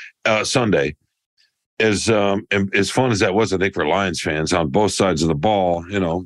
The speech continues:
especially sacking Justin Fields after watching, uh, mobile quarterbacks for years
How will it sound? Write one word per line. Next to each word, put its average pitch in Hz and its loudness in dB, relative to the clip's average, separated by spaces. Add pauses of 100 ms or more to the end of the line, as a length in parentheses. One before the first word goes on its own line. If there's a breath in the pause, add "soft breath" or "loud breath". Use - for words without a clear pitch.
especially 92 -2
sacking 92 0
Justin 90 -2
Fields 87 0
after 82 -2 (680)
watching, 87 0
uh, 80 0
mobile 85 0
quarterbacks 82 0
for 85 -4
years 85 0